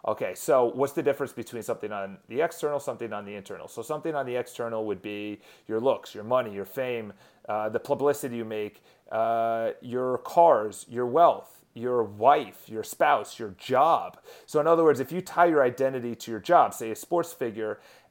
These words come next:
and then they retire or they get hurt, and then they lose that identity. They lose their happiness. They lose their joy, their motivation, their enthusiasm, their excitement.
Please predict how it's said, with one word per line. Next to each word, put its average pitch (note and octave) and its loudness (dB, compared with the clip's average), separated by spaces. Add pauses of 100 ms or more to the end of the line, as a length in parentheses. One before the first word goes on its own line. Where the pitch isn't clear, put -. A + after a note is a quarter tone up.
and C3 -2
then C3+ 2
they B2+ 0
retire D3 6
or B2+ 2
they A#2 -2
get A2 -4
hurt, D#3 2 (400)
and C3+ -2
then C3+ -2
they C#3 2
lose D3 2
that C3 6
identity. A2+ 0
They C3+ 0
lose D3 2
their B2+ 2
happiness. A#2+ 0
They B2+ 0
lose C#3+ 0
their C3 2
joy, A2 0
their A2 2
motivation, A#2+ -2
their G#2+ -6
enthusiasm, G#2+ -4
their G#2+ -6
excitement. G#2 -4